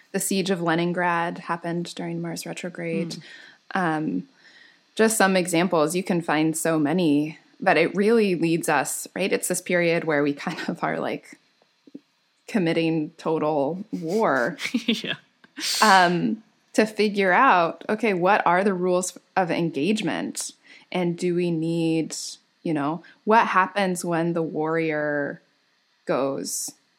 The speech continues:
Speaker 1: rogue? And some people are gonna experience the, the kind of defeat of the warrior, right? It isn't a battle that you go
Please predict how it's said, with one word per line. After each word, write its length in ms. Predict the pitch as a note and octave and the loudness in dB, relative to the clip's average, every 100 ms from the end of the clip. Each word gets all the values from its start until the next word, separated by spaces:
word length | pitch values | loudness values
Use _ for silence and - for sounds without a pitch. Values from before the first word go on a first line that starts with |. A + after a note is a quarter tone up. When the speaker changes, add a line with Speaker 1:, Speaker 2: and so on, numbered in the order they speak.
| _ | _
Speaker 1:
rogue? 560 | - D#3+ G3 D3 F2 - - _ - - | -6 0 2 2 0 -4 -12 _ -18 0
And 160 | G3+ | 0
some 200 | - A#3 | 4 6
people 260 | B3 A3+ G3+ | 6 4 4
are 160 | F3 F3+ | 4 4
gonna 180 | F3 E3 | 2 0
experience 680 | D3+ - - F3 E3+ E3 D3+ - - - | 0 -4 -2 0 2 0 -2 -6 -10 -6
the, 540 | F3 D3+ B2+ G#2 F3+ - - | -2 0 0 -2 -4 -8 -4
the 120 | F3+ | -2
kind 200 | F#3 D#3 | 0 -2
of 160 | D3+ | -2
defeat 500 | E3 E3+ - G#3+ C#4+ - | -4 -8 -2 2 2 2
of 160 | D#3+ | -2
the 80 | D3 | -2
warrior, 500 | D#3 C3+ A#2+ F#2 F#2 | 0 -2 -2 -2 -2
right? 240 | - B3+ C4+ | 2 2 2
It 120 | G3+ G3+ | -2 2
isn't 300 | A#3+ B3 A#3 | 6 6 4
a 100 | E3 | 2
battle 340 | D#3 D3+ G3+ | 4 4 4
that 120 | G3 - | 2 0
you 100 | D#3+ | -2
go 360 | D#3 D#3 D#3 | -2 0 0